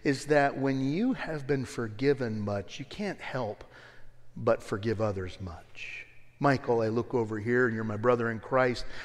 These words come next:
Let's just say you owe me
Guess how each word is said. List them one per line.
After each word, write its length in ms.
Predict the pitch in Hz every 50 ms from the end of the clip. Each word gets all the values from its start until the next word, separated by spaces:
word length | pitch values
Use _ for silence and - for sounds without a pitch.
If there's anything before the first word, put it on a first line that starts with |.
| - -
Let's 240 | - 180 160 - -
just 480 | - - - 135 117 - - - - -
say 540 | 139 117 101 92 90 92 95 101 143 113 - - - - - - - _ - - - - - - _ _ - -
you 260 | - 131 143 139 135
owe 140 | 131 123 120
me 420 | 113 113 113 110 107 104 101 95